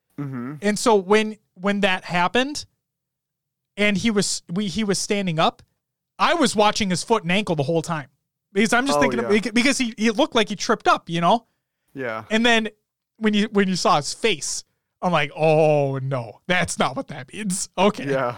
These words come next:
Speaker 2: Got it. Um, but no, I think that I hope he's back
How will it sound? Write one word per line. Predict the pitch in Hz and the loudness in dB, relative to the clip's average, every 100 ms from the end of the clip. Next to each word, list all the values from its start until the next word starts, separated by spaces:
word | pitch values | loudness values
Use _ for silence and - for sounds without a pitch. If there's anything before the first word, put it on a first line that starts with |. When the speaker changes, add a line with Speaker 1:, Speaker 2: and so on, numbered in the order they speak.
| - | -4
Speaker 2:
Got | 170 143 120 | -2 -2 -4
it. | 123 _ _ _ _ _ _ _ _ | -10 _ _ _ _ _ _ _ _
Um, | 190 190 185 160 151 135 _ _ _ _ _ | 4 6 6 4 0 -6 _ _ _ _ _
but | - 214 | 0 4
no, | 196 | 4
I | 170 226 | 4 2
think | 262 240 - | 0 -2 0
that | 208 170 _ _ _ _ _ _ _ _ _ _ _ _ _ _ _ _ _ _ _ _ _ _ _ _ _ _ _ | 0 -2 _ _ _ _ _ _ _ _ _ _ _ _ _ _ _ _ _ _ _ _ _ _ _ _ _ _ _
I | 202 220 | 0 2
hope | 139 196 185 | 4 2 2
he's | 156 127 | -2 -4
back | - 123 120 - | -4 -6 -8 -14